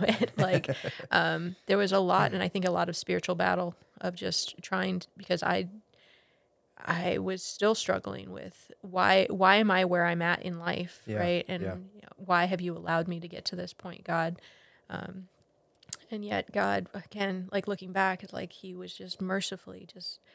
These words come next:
Speaker 1: one step at a time <laughs>
Speaker 2: Yeah.
Speaker 1: pulling me through, like,
Speaker 2: <laughs> "If
Speaker 1: "You
Speaker 2: I
Speaker 1: could
Speaker 2: show
Speaker 1: do
Speaker 2: it all
Speaker 1: this."
Speaker 2: to you, you're gonna be
Speaker 1: Right,
Speaker 2: whatever. So
Speaker 1: exactly.
Speaker 2: we
Speaker 1: It's
Speaker 2: need to do
Speaker 1: like,
Speaker 2: this
Speaker 1: we
Speaker 2: baby
Speaker 1: just
Speaker 2: steps." <laughs>
Speaker 1: <laughs> Right. I was just reading in Exodus how, like, he did not take the Israelites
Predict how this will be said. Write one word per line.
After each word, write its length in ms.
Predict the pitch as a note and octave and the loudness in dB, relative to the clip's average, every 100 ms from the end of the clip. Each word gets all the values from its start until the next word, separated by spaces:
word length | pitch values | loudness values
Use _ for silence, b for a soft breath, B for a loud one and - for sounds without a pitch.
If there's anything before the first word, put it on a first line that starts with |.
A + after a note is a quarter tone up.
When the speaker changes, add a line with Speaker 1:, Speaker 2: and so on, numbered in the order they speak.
| _ - | _ -2
Speaker 1:
one 240 | G#3 C4+ | 4 4
step 300 | C#4+ - C#4+ | 4 2 0
at 60 | D#4 | -2
a 80 | D#4 | -4
time 360 | C#4 - C#4 | 0 6 8
<laughs> 20 | D4+ E4 | 8 8
Speaker 2:
Yeah. 120 | - | 12
Speaker 1:
pulling 360 | D#4 F#4 F4 E4 | 12 12 12 8
me 160 | E4 | 4
through, 420 | F4+ D#4 D4+ D4+ D4+ | 4 6 12 12 12
like, 280 | D#3 - - - | 8 4 -4 -16
Speaker 2:
<laughs> 140 | - | -6
"If 100 | - | 2
Speaker 1:
"You 80 | C4 | 4
Speaker 2:
I 40 | - | 6
Speaker 1:
could 80 | |
Speaker 2:
show 60 | C3+ | 10
Speaker 1:
do 60 | C3 | 12
Speaker 2:
it 60 | - | 12
all 100 | C3+ | 12
Speaker 1:
this." 120 | B2+ | 8
Speaker 2:
to 60 | A2 | 4
you, 160 | G2+ | 2
you're 240 | G2+ G#2+ G#2+ | 2 2 2
gonna 160 | A2+ | 2
be 280 | G#2 G2+ G2+ - | 0 -2 -4 -8
Speaker 1:
Right, 460 | C4 B3+ - G2 - | -2 -2 -2 -6 -2
Speaker 2:
whatever. 440 | G#2+ G#2 G#2 G#2 | 0 0 0 -4
So 160 | - A2+ | 2 2
Speaker 1:
exactly. 100 | A2 | 4
Speaker 2:
we 60 | |
Speaker 1:
It's 80 | A2+ | 2
Speaker 2:
need 80 | A#2+ | 4
to 80 | A2+ | 4
do 60 | B2 | 4
Speaker 1:
like, 40 | G#2+ | 0
Speaker 2:
this 140 | - | 0
Speaker 1:
we 60 | B2+ | 4
Speaker 2:
baby 200 | B2 A#2 | 6 6
Speaker 1:
just 120 | - | 4
Speaker 2:
steps." 320 | B2 B2+ - | 4 4 2
<laughs> 320 | D3+ G4 - | 2 4 4
Speaker 1:
<laughs> 0 | D#4+ - - | 4 4 6
Right. 640 | G4 - F#4 - - B B B B - | 4 6 2 0 -10 B B B B 2
I 120 | G3+ | 6
was 180 | G#3+ A3 | 6 4
just 220 | A3 A#3 | 0 -2
reading 340 | - D4 B3+ G#3+ | 0 2 2 0
in 160 | G#3 | 0
Exodus 480 | G#3+ B3+ A3+ G#3 G3+ | 0 0 -4 -10 -4
how, 220 | A#3+ G3+ G3 | -2 0 -2
like, 280 | F#3+ F#3+ | -6 -10
he 200 | - G#3 | -12 -14
did 180 | F#3 G#3 | 0 4
not 220 | A3 A3 - | 4 2 -2
take 200 | B3 - | -4 -2
the 140 | - | 2
Israelites 720 | A#3+ A3+ G#3 F3+ F3+ - - | 2 2 0 0 0 -2 -8